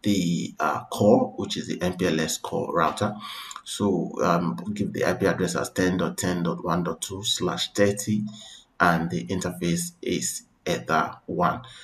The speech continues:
So this connects me back to the cloud, and then it will be good to also test reachability at this point. And good enough, I have reachability. So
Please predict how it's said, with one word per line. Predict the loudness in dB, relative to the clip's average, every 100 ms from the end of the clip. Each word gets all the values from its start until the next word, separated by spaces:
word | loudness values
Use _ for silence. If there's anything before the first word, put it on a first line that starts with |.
| -20 -4
So | 2
this | 4 6
connects | 6 8 6 6
me | 4
back | 4 2 0
to | -4 -4 -4
the | -8
cloud, | -2 2 4 2
and | 0 -2 0
then | 0 0
it | -2
will | -4
be | -6
good | -4 -6
to | -2
also | -2 -2 -4
test | -6 -4 -2 -4 -8 -12
reachability | -6 -4 -4 -6 -6 -10 -8
at | -8
this | -10 -10
point. | -8 -8 -8 -14 -20 -20 -10
And | -6 -2
good | -2
enough, | -2 -2 -4 -10 -14 -14 -10 2
I | 4
have | 4 2 2 0
reachability. | -4 -4 -4 -6 -8 -12 -18 _
So | -10 4 4 4 -2